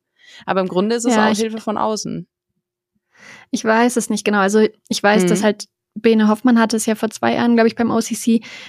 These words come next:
Speaker 2: dass er eine Flasche aufgenommen hat, die auf dem Boden stand, also die ihm nicht extra jemand gereicht hat und das gab eine Zeitstrafe.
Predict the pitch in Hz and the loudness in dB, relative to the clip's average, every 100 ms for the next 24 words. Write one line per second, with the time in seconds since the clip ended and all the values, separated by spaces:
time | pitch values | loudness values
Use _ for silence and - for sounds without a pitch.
0 | - 220 - 220 220 214 220 220 - 214 | -6 -2 2 4 4 4 2 2 0 0
1 | 226 226 220 233 226 214 220 226 233 - | 2 2 2 0 0 0 2 2 2 2
2 | 220 233 226 208 202 214 208 - - 220 | 2 4 4 2 2 2 2 0 -2 0
3 | 214 214 220 214 233 - 247 220 208 208 | 0 0 -2 0 0 0 -2 0 -2 -2
4 | - 226 254 247 262 262 - 262 262 285 | -4 0 0 2 -2 -2 -2 -2 0 0
5 | 285 | -2